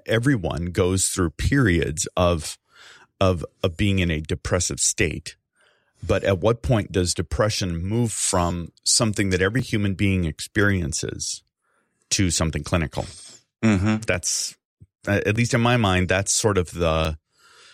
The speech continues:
Speaker 1: uh, sort of the, the range or scope there. And in the same way, that's true with narcissism. Everyone is, uh, be-, by nature, because of our understanding of, of, uh, of inherited sin,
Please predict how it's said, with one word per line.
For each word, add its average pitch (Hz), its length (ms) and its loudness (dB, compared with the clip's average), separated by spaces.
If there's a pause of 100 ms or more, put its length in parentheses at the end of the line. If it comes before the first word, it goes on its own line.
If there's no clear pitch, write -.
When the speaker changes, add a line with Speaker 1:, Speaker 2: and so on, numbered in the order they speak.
(220)
Speaker 1:
uh, 90 260 2
sort - 280 0
of 82 120 -4
the, 85 220 0
the 85 140 -4
range 95 420 0
or 80 40 -6
scope 101 420 -2
there. 73 320 -4
And 117 140 2
in 104 120 2
the 90 60 0
same 214 320 0
way, 82 180 0
that's 107 240 -2
true 85 160 -4
with 78 120 -8
narcissism. - 640 -4 (400)
Everyone 147 580 0
is, 98 540 0 (760)
uh, 82 200 2 (580)
be-, 113 200 0
by 95 240 0
nature, 101 520 0
because 85 320 -6
of 90 100 0
our 80 140 0
understanding 82 640 -2
of, 76 320 -4 (140)
of, 82 260 -2
uh, 71 380 -6 (100)
of 82 100 -6
inherited 80 640 0
sin, 85 680 0